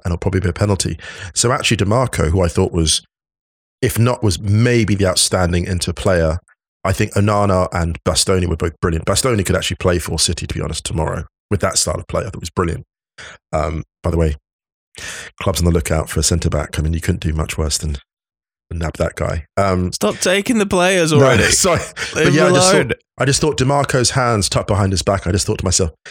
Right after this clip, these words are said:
Speaker 1: that style of defending is such a legacy of this penalty rule.
Speaker 2: Mm.
Speaker 1: Because you're just completely, you know, you're caught, like, you're twisting in the wind, really, you know.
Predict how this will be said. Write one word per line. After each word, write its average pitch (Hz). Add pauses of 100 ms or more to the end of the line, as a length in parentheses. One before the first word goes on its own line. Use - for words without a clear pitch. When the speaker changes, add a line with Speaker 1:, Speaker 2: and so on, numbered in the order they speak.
(260)
Speaker 1:
that 127
style 120
of 110
defending 110
is -
such -
a 95
legacy 92
of 82
this 85
penalty 82
rule. 87 (500)
Speaker 2:
Mm. 87 (100)
Speaker 1:
Because 117
you're 127
just 147
completely, 151
you 147
know, 113
you're 117
caught, 180
like, 131
you're 113
twisting 147
in 113
the 104
wind, 143
really, 76 (260)
you 98
know. 90